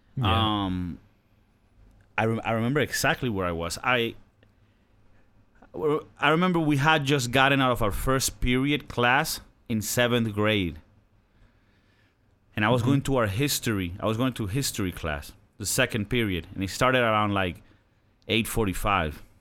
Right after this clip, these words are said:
Speaker 1: Okay.
Speaker 2: And we're going in, and I remember the,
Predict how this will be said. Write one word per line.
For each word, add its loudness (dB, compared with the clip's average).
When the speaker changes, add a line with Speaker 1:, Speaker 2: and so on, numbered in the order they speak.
Speaker 1:
Okay. -4
Speaker 2:
And 2
we're 2
going 2
in, 4
and 2
I 4
remember 2
the, 0